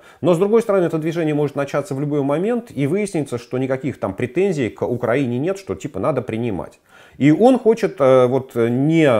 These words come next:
удовлет-, сказать, что, вы знаете, вы Горбачёву устно тоже обещали, что не будете двигаться на восток, но потом своё обещание нарушили. Да? Соответственно, вот давайте придумайте юри-, сами придумайте юридический документ, потому что у Лаврова, видимо, это не получилось, у министра иностранных дел России.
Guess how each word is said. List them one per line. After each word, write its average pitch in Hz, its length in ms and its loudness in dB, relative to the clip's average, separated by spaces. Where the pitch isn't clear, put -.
удовлет-, 123 540 -4
сказать, 120 340 0
что, - 100 -8
вы 104 60 -4
знаете, 190 240 -2
вы 123 60 0
Горбачёву 123 580 -2
устно 127 280 -4
тоже 104 300 -2
обещали, 87 480 -4
что - 140 -10
не 104 100 -6
будете 101 320 -8
двигаться 92 360 -8
на 98 80 -6
восток, 147 420 -6
но 220 120 -2
потом 196 300 2
своё 147 240 2
обещание 139 480 -2
нарушили. 107 600 -4
Да? 151 160 0
Соответственно, 214 440 0
вот 147 100 0
давайте 190 360 2
придумайте 135 500 -2
юри-, 139 260 0
сами 123 280 0
придумайте 120 540 -2
юридический 120 560 -8
документ, 175 400 -6
потому 104 200 -6
что - 140 -6
у 107 40 -2
Лаврова, 117 420 0
видимо, 98 320 -6
это 90 140 -8
не 101 80 -8
получилось, 127 560 -8
у - 20 -6
министра 151 360 -6
иностранных 120 520 -4
дел 110 180 -6
России. 98 560 -8